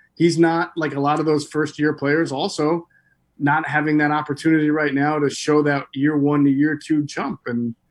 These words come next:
he can really only play one spot, and that's the X. And so if he doesn't really show the, the strides that you were hoping for him to show, then you've gotta kinda force feed Jalen Reagor at the X and hope he's ready.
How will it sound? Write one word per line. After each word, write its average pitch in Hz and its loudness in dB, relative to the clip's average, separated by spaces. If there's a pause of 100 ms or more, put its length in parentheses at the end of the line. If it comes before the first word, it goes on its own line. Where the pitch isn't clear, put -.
(140)
he 196 2
can 196 2
really 202 8
only 185 4
play 220 -2
one 147 0
spot, 165 -4
and 139 0
that's 156 -6
the 135 0
X. 151 -4 (440)
And 135 0
so 139 0
if 135 0
he 151 0
doesn't 160 0
really 151 0
show 147 -2
the, 135 -6 (120)
the 131 -8
strides 143 -4
that 139 -2
you 139 2
were 135 0
hoping 147 0
for 135 -4
him 143 4
to 131 0
show, 147 -2 (540)
then 165 4
you've 147 -4
gotta 151 -2
kinda 147 -4
force 175 -4
feed 143 0
Jalen 139 2
Reagor 135 0
at 127 -6
the 131 0
X 151 -2
and 139 2
hope 143 2
he's 233 0
ready. 131 -4